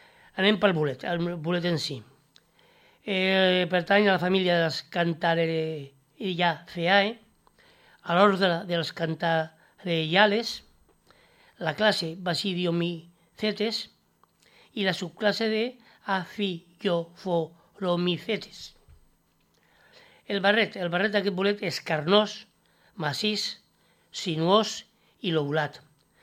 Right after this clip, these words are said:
És de textura gruixuda i té un color gri-, groguenc viu o ataronjat, intens. Primer és un bolet co-, és, aquest barret és convex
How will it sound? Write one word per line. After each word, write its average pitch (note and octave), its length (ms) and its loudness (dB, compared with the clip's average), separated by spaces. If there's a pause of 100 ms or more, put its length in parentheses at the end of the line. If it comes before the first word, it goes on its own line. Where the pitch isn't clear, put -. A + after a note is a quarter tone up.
(400)
És G3+ 180 0
de G#3+ 120 0
textura G3+ 420 0
gruixuda A3 540 -2 (420)
i G#3 160 -6
té A3+ 140 2
un A3+ 100 0
color F3 540 0
gri-, F#3 260 -4
groguenc F#3 560 0
viu A3+ 300 -2 (300)
o G3+ 120 -2
ataronjat, D3 640 -2 (1040)
intens. D3+ 640 -4 (500)
Primer A#3 560 0
és F3+ 100 -6
un A3 140 -4
bolet G#3+ 260 -2
co-, A3 220 -10
és, F#3+ 160 -6
aquest F#3+ 420 -4
barret G3 240 0
és F#3+ 140 -10
convex F#3+ 480 -2